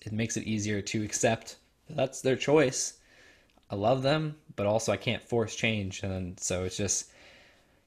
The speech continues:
getting, getting one thing, you know, like, my dad, for example, I got him to do one thing now, and it's, like, consistent. It's like, "All right, cool. Let's try to slip something else in there." Like, some awareness, some education too. But, um, but yeah, so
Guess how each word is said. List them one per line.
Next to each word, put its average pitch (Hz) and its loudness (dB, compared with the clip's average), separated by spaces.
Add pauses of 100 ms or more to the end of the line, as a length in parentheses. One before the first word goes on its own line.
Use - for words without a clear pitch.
getting, 160 0 (120)
getting 127 0
one 113 0
thing, 117 -2
you 107 -4
know, 107 -4 (120)
like, 92 -8 (200)
my 104 -2
dad, 101 4
for - -2
example, 98 -2
I 101 2
got 110 2
him 104 -2
to 95 -10
do 98 -2
one 98 -2
thing 98 -4
now, 98 -2
and - -6
it's, 90 -6
like, - -8
consistent. 95 -4
It's 87 -6
like, 98 -4
"All 104 -4
right, - -8
cool. 117 -2
Let's - -8
try 113 -4
to 110 -2
slip - -2
something 110 -2
else 117 0
in 107 -2
there." 107 2
Like, 95 0
some - -2
awareness, 143 4
some 123 -2
education 127 0
too. 120 -2
But, 95 -4 (580)
um, - -12 (180)
but 117 2
yeah, 104 4
so 92 -2